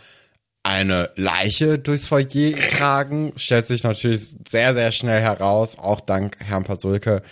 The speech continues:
dass es sich hierbei nicht um eine Leiche handelt, sondern um eine Schaufensterpuppe. Weiß ich gar nicht, wo das jetzt herkommt. Ich glaub, das soll jetzt einfach nur zeigen, okay, Frau Delling ist jetzt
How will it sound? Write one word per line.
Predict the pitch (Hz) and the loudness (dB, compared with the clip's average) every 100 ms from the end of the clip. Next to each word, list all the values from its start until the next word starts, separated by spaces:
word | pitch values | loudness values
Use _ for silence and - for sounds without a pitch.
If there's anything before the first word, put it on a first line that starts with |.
| - - | -20 -12
dass | - 92 | -6 -6
es | 95 - | -6 -6
sich | 92 | -8
hierbei | - - 95 95 92 87 90 | -6 0 0 2 2 0 0
nicht | 92 92 | -4 -6
um | 95 | -6
eine | 87 85 | -4 -4
Leiche | 87 92 101 | -2 -2 -2
handelt, | 92 87 | -4 -4
sondern | 90 90 85 | -4 -6 -6
um | 80 | -10
eine | 82 | -4
Schaufensterpuppe. | 78 - 151 139 101 - 76 - 82 104 123 131 - - - _ _ _ - | -2 2 2 2 -2 -4 -10 -8 -4 0 0 -2 -12 -20 -20 _ _ _ -4
Weiß | 107 123 | 0 2
ich | 113 - | 0 2
gar | 107 | 2
nicht, | 107 - 110 | 2 -2 -8
wo | 98 _ | -10 _
das | - 101 - | -2 0 0
jetzt | 104 - | -2 0
herkommt. | 95 - 92 | -4 -2 -4
Ich | - | 0
glaub, | 110 | 0
das | 110 | 0
soll | 120 | 0
jetzt | 113 104 | 0 0
einfach | 113 117 113 | -2 -2 -2
nur | 117 | -2
zeigen, | - 110 104 | 0 0 0
okay, | 98 117 107 - - - | -2 -2 -2 -4 -18 -12
Frau | - 101 | -2 0
Delling | 107 110 123 | 2 2 2
ist | 123 117 - | -2 -4 0
jetzt | 120 107 - | 0 0 -6